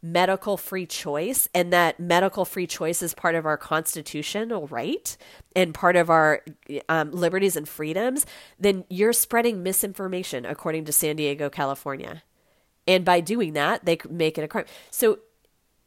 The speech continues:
how <laughs> are we already here, right? And by the way, that happened after a twelve hour, twelve or fourteen hour long committee meeting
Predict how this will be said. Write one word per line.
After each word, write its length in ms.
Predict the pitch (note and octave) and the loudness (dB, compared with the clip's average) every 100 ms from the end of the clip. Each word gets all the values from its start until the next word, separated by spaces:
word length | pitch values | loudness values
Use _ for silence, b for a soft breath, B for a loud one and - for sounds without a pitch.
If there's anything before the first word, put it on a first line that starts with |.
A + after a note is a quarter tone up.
| _ _ _ _ _ _ - | _ _ _ _ _ _ -6
how 720 | - - - C4 C#4+ G#3 A#3+ - - | -4 -2 0 2 4 6 4 2 -6
<laughs> 220 | - - | -8 -2
are 120 | A3+ A3 | 2 2
we 200 | A#3 A3+ | 2 4
already 540 | A#3 A3+ B3 A#3 G#3+ A3 | 6 6 6 4 2 -2
here, 560 | A3 D#4 F#4+ G#2 - - _ | 0 0 2 -2 -8 -12 _
right? 440 | - F3+ A3+ - - B B B | 0 2 0 -2 -14 B B B
And 180 | - A3 | -2 4
by 180 | A3 A3+ | 6 6
the 140 | A3+ | 4
way, 300 | G#3+ A#3+ A3 | 4 4 4
that 280 | F3+ G#3 - | 4 2 2
happened 680 | - A3 - F3+ F3 E3+ - | -2 0 2 4 2 2 2
after 360 | F3+ F3+ F3+ - | 2 2 0 0
a 140 | E3 | 0
twelve 600 | E3 - A3 A3 B3 C4 A#3+ | 0 -4 0 2 4 0 0
hour, 340 | - G3+ F3+ D3+ | 2 4 4 0
twelve 260 | - A3+ C4+ | 0 -2 0
or 60 | |
fourteen 380 | G#3 G#3 G#3 A3 | -4 -6 -6 -4
hour 260 | - E3+ E3 | -2 0 0
long 340 | D#3 D#3+ D#3+ D#3 _ b b b | 0 0 -2 -6 _ b b b
committee 420 | - G#3 G#3 B3+ F#3+ | -6 4 6 6 2
meeting 440 | D#3 B2+ B2 C#3 | -4 -4 -6 -6